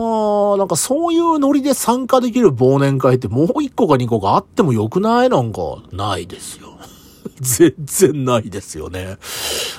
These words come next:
インドア派のくせに寂しがりなんですよ、僕。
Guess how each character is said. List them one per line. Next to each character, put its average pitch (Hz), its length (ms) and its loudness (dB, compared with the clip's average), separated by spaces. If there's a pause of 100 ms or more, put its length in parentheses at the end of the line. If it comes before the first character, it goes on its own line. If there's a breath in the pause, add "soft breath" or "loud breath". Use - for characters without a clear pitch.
(160 loud breath)
イ 294 160 2
ン 349 200 0
ド 339 100 6 (120)
ア 311 40 6
派 302 140 -6
の 311 140 -6
く - 80 -10
せ 311 160 0
に 208 360 2
寂 180 320 0
し 214 160 -2
が 226 100 4
り 226 100 2
な 233 120 -2
ん 202 60 -2
で 143 80 2
す 110 100 -2
よ、 107 80 -4
僕。 101 420 -10